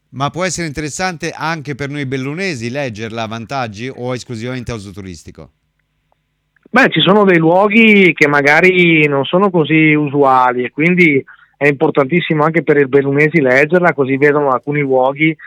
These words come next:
Speaker 2: e vanno a scoprire alcuni luoghi molto particolari della provincia di Belluno.
Speaker 1: Disponibile da quando, quindi, circa?
Speaker 2: Eh, dal sei, eh, va online e poi dal dieci sarà disponibile cartacea.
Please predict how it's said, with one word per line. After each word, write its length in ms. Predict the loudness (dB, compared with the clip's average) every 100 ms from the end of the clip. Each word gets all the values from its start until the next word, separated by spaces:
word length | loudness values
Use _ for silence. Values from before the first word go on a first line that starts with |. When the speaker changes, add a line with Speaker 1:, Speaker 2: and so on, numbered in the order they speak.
| -16
Speaker 2:
e 100 | -6
vanno 200 | -2 0
a 40 | 0
scoprire 380 | 0 0 2
alcuni 240 | 2 0 0
luoghi 380 | 2 2 2 0
molto 280 | 0 0
particolari 600 | -2 -2 -4 -2 0 0
della 160 | 0 -2
provincia 360 | -2 -4 -4 -4
di 120 | -4
Belluno. 500 | -4 -6 -6 -8 -12 _ _ _
Speaker 1:
Disponibile 600 | -10 -10 -8 -10 -8 -8
da 120 | -8
quando, 360 | -6 -6 -6 -10
quindi, 260 | -10 -12 -12
circa? 580 | -12 -12 -12 -10 -10 -12 _ _ _ _ _ _ _ _ _ _ -2
Speaker 2:
Eh, 340 | 0 4 2
dal 340 | 2 2 2 0 0
sei, 540 | 2 4 4 4 0 -2
eh, 220 | 0 2
va 340 | 2 2 4 4
online 920 | 4 4 4 4 4 2 2 2 2
e 120 | -2
poi 240 | 0 0 2
dal 200 | 0 0
dieci 400 | -2 -2 -2 -4
sarà 200 | -2 -2
disponibile 760 | -4 -10 -10 -8 -4 0 0 -2
cartacea. 720 | -6 -4 -4 -2 -4 -10